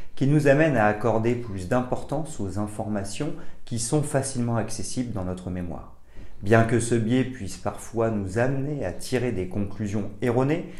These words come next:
il peut également nous aider à prendre des décisions rapides et précises lorsque nous sommes confrontés à des situations similaires que nous avons déjà rencontrées.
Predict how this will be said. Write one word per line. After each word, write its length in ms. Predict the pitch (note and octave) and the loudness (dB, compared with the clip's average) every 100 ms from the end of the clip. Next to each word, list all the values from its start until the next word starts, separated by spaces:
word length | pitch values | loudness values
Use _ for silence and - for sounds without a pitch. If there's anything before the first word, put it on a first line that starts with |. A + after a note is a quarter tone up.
| - - | -6 -2
il 200 | C3+ C3+ | 0 4
peut 160 | F#3 E3 | 8 8
également 340 | B2 A#2 C3 | 8 6 4
nous 220 | C3 G#2 | 4 2
aider 160 | G#2+ B2 | 2 4
à 80 | G2+ | 2
prendre 480 | - - B2 A#2+ F#2 | -2 -2 0 0 0
des 160 | F2 | -2
décisions 580 | D#2+ A#2+ A#2 G#2+ F#2 E2+ | -2 -2 -2 -4 -4 -6
rapides 460 | E2 A2+ - E3+ B2 | -2 -2 0 -2 -2
et 60 | |
précises 560 | - - C#3 - D3+ D3+ - - - | -2 -2 -2 0 -2 -2 -6 -8 -2
lorsque 440 | A#2 C3+ C3+ - G#2+ | 4 6 6 0 -2
nous 180 | G2 F#2+ | -2 -2
sommes 260 | G#2 G2 F#2 | 0 0 0
confrontés 640 | B2 A#2+ - F#2+ F2+ F#2+ - | -2 -4 -4 -6 -6 -6 -6
à 60 | F#2 | -6
des 100 | E2+ | -6
situations 640 | D#2+ A2+ - F2 - E2 | -6 -8 -6 -6 -6 -8
similaires 540 | D#2 - A#2+ G#2 B2+ - | -4 -2 0 0 0 0
que 80 | |
nous 240 | B2 A#2 G#2+ | 0 2 2
avons 220 | G#2 C3+ | 2 2
déjà 260 | G#2+ G2 G2+ | 2 2 2
rencontrées. 560 | G2+ A#2+ G#2+ - - | 2 2 0 -6 -10